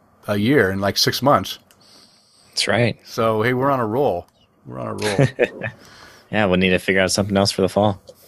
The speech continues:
Speaker 2: <laughs>
Speaker 1: That's right. Well, maybe another pumpkin beer festival.
Speaker 2: Okay.
Speaker 1: We'll have to see, see how I can work it into my schedule. <laughs>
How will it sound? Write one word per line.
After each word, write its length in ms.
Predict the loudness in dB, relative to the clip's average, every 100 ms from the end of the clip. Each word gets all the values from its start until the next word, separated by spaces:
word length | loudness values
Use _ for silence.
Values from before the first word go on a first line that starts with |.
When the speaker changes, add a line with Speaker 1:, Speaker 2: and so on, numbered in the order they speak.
| _ _
Speaker 2:
<laughs> 460 | -20 -20 -6 -2
Speaker 1:
That's 220 | 0 -2 0
right. 300 | 0 0 -2
Well, 360 | 0 2 0 -6 _ -2
maybe 240 | 0 2
another 220 | 2 2
pumpkin 320 | 2 -2 0
beer 160 | 2 2
festival. 480 | 2 -2 -2 -10 -10 _ _ _ _ _ _ _ -4
Speaker 2:
Okay. 320 | 0 2 0 -2 _ _ _ _ -20 _ _ _ -20 -8
Speaker 1:
We'll 80 | -2
have 80 | -2
to 80 | -2
see, 320 | 0 0 -2
see 200 | -2 0
how 160 | 2 2
I 100 | 0
can 160 | -2
work 180 | -4 -4
it 80 | -4
into 120 | -4
my 140 | -4 -6
schedule. 440 | -6 -6 -2 -2 -2 -4 -18 -20 -18
<laughs> 0 | -8